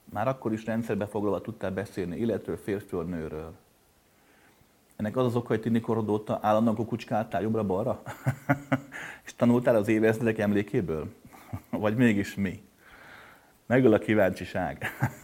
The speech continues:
<laughs> Édes vagy. Ám, <clears throat> róla jegyes. A felvétel, na, na, tehát az istenes könyvekben lévő, lévő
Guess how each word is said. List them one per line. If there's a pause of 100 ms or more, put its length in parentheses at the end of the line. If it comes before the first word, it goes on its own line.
<laughs>
Édes
vagy. (800)
Ám,
<clears throat>
róla
jegyes. (460)
A
felvétel,
na,
na,
tehát
az
istenes
könyvekben
lévő, (1080)
lévő